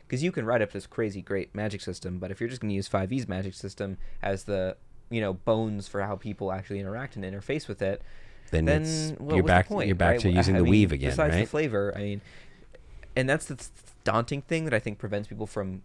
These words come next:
Speaker 2: Sure.
Speaker 1: going that next length to reimagine how magic can work, 'cause there are dozens of systems or, or even novels or books that describe magic in ways that are not the weave, that are
Speaker 2: Yeah.
Speaker 1: also equally cool. Um, but playing that,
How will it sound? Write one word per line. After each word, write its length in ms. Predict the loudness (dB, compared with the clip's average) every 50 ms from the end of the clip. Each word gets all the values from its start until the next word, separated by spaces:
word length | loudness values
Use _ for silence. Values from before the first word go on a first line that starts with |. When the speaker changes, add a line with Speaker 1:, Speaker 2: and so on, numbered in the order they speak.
| -14 -14 -10
Speaker 2:
Sure. 220 | 0 2 4 4
Speaker 1:
going 180 | 4 2 0 -2
that 180 | -2 -4 -2
next 300 | -4 -4 -4 -4 -8 -4
length 400 | -2 -2 -2 -2 -6 -10 -16 -14
to 160 | -8 -6 -6
reimagine 960 | -6 -6 -6 -4 -2 -2 -2 -2 -2 -2 0 0 -2 -2 -2 -4 -4 -4 -6 -8
how 260 | -6 -4 -4 -2 -2
magic 420 | -2 -2 -2 -4 -4 -6 -12 -12
can 280 | -10 -10 -8 -8 -6 -4
work, 180 | -4 -4 -4
'cause 160 | -4 -6 -4 -2
there 220 | -2 -2 0 2
are 300 | 2 4 4 2 0 -2 -8 -14 -16 -10 0
dozens 460 | 2 4 4 4 2 -2 -6 -6 -6
of 120 | -6 -8 -8
systems 600 | -8 -8 -8 -8 -8 -6 -6 -6 -6 -8 -10 -14 -20 -20 -20 -20 -20 -8 -2
or, 200 | 2 4 4 4
or 100 | 4 2
even 300 | 0 0 -2 -2 -4 -2
novels 440 | -2 0 0 0 0 -2 -2 -4 -4
or 120 | -6 -8 -4
books 280 | -2 -2 -4 -4 -6 -10
that 160 | -12 -12 -10
describe 480 | -10 -10 -10 -8 -8 -8 -8 -8 -6
magic 300 | -6 -6 -6 -6 -6 -6
in 120 | -4 -2 0
ways 160 | 0 0 0
that 100 | 0 -2
are 140 | 0 -2 -2
not 240 | -2 -4 -6 -6 -6
the 80 | -4
weave, 400 | -4 -2 -4 -4 -6 -8 -12 -18 -10 -8
that 160 | -4 -2 -2
are 80 | -2 0
Speaker 2:
Yeah. 80 | 0
Speaker 1:
also 320 | -2 -2 -2 -2 -4 -6 -4
equally 320 | -6 -6 -4 -4 -4 -4 -4
cool. 380 | -6 -6 -4 -4 -4 -6 -10 -12 -14 -16 -18 -18 -16 -12 -6
Um, 320 | -4 -2 -2 -2 -4 -4 -2
but 200 | 0 0 0 0 -4 -12 -20 -20 -18 -20 -20 -16 -14
playing 340 | -2 2 2 2 4 2 0
that, 300 | -2 -4 -4 -4 -4 -6